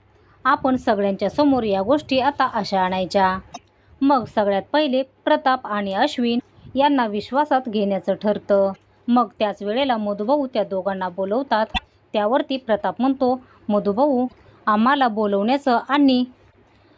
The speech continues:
आम्ही तुमच्या काही गोष्टी ऐकण्याची आता तशी काही गरज नाहीये." यावरती मधुभाऊ म्हणतात, "मला माहिती आहे तुमचा माझ्यावरती राग आहे, पण मला हे सुद्धा माहिती आहे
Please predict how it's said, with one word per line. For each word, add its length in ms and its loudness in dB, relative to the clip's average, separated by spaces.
आम्ही 280 4
तुमच्या 280 -2
काही 260 0
गोष्टी 400 0
ऐकण्याची 680 -2
आता 220 0
तशी 240 -2
काही 280 0
गरज 360 -4
नाहीये." 480 -2
यावरती 460 0
मधुभाऊ 400 -2
म्हणतात, 380 0
"मला 240 0
माहिती 360 0
आहे 80 0
तुमचा 300 0
माझ्यावरती 680 -2
राग 220 -2
आहे, 260 -4
पण 220 -2
मला 340 0
हे 100 0
सुद्धा 360 -4
माहिती 360 -2
आहे 100 -2